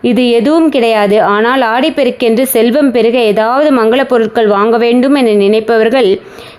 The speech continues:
கல்லுப்பு, மஞ்சள் அல்லது மஞ்சள் கிழங்கு வாங்கி வீட்டின் பூஜை அறையில் வைத்துவிட்டு பிறகு அதை பயன்படுத்தி கொள்ளலாம்.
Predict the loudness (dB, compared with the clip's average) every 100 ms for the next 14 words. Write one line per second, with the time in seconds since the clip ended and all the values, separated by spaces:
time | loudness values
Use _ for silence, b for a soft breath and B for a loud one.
0 | -10 -4 0 0 -2 -2 0 0 0 0
1 | 2 2 0 0 0 0 0 0 0 0
2 | -2 -2 -2 0 0 0 0 0 0 -2
3 | -4 B B -6 -4 -2 -2 0 0 0
4 | 0 0 0 0 0 -2 -2 -2 -2 -2
5 | -2 -2 -2 -2 0 0 0 -2 -2 -2
6 | 0 0 -2 -4 -4 0 0 0 -2 -4